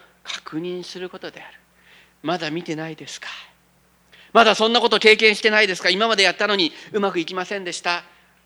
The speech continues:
そう、まだ見ていないことなんです。見ていないことを確認することだって。神様の力をまだ経験していませんか？それを信じるのが信仰です。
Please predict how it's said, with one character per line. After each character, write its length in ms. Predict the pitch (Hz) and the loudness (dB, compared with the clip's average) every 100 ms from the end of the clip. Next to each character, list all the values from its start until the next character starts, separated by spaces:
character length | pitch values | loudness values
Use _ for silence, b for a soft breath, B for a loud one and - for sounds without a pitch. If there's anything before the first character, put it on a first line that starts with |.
| - | -6
そ 360 | 208 208 156 | 0 0 0
う、 20 | |
ま 120 | 131 196 | -2 -2
だ 140 | 165 | -2
見 160 | 175 202 | -6 -6
て 100 | 170 | -6
い 60 | |
な 160 | 160 180 | -4 -6
い 60 | |
こ 80 | - | -8
と 100 | 151 | -12
な 80 | 131 | -14
ん 80 | 131 | -16
で 80 | - | -20
す。 220 | - - _ _ _ b b b - | -20 -20 _ _ _ b b b -2
見 140 | 240 | 0
て 160 | 226 190 | 2 2
い 100 | 190 | 2
な 140 | 208 | 2
い 120 | 208 | 0
こ 120 | 202 | -2
と 240 | 196 208 190 | -2 0 0
を 220 | 139 - _ _ _ _ _ - | -2 -8 _ _ _ _ _ -16
確 320 | - - 139 | -14 -10 -8
認 240 | 170 170 | -8 -10
す 120 | - | -12
る 120 | 190 190 | -14 -14
こ 100 | 190 | -16
と 100 | 180 | -18
だ 60 | |
っ 20 | |
て。 80 | - _ _ _ _ _ _ B B B | -20 _ _ _ _ _ _ B B B
神 240 | - 294 269 | 6 6 6
様 180 | 247 233 | 4 4
の 100 | 214 | 2
力 320 | - 269 247 | 2 4 4
を 40 | |
ま 100 | 233 | 4
だ 80 | 254 | 2
経 160 | 220 233 | 2 0
験 200 | 247 226 | 0 -2
し 40 | |
て 80 | 254 | -2
い 20 | |
ま 120 | 240 | -2
せ 100 | 262 | -4
ん 80 | 247 | -2
か？ 300 | 208 220 208 - _ _ _ _ _ _ _ _ _ _ _ _ _ _ _ _ _ _ _ _ _ _ _ _ _ _ _ _ _ | 0 0 -2 -12 _ _ _ _ _ _ _ _ _ _ _ _ _ _ _ _ _ _ _ _ _ _ _ _ _ _ _ _ _
そ 220 | - - | -14 -10
れ 140 | 139 135 | -6 0
を 400 | 180 233 233 - - | 4 4 2 -12 -20
信 480 | - - - 214 165 | -10 -4 -2 0 -2
じ 140 | 156 | -2
る 80 | 156 | -2
の 120 | 156 | -2
が 100 | 175 | -4
信 240 | 170 - 110 | -6 -8 -12
仰 160 | 123 | -18
で 100 | - | -18
す。 260 | - - | -18 -18